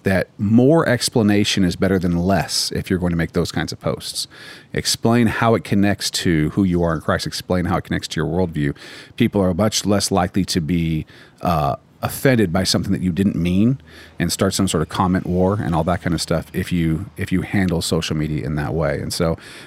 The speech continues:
yeah, I think it can be a tool. I absolutely do. It's, it's an opportunity to provide content.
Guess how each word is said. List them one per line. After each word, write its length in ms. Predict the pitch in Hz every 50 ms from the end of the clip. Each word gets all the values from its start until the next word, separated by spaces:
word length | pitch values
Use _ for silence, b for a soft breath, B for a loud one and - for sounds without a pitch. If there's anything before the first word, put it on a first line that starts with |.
| B -
yeah, 100 | 139 131
I 100 | - 117
think 180 | - - 151 -
it 40 | 123 -
can 100 | 131 110
be 80 | 110
a 60 | 101
tool. 280 | - - 113 98 82 76
I 120 | 78 90
absolutely 480 | 92 92 85 - - 87 78 85 82 78
do. 200 | 69 80 69 62 -
It's, 180 | - 90 - -
it's 280 | 78 85 90 - -
an 80 | 85 92
opportunity 440 | 95 104 - 101 - - 98 90 90
to 60 | 90
provide 400 | - - - 90 87 78 76 -
content. 580 | - - 104 92 87 80 - 82 80 80 -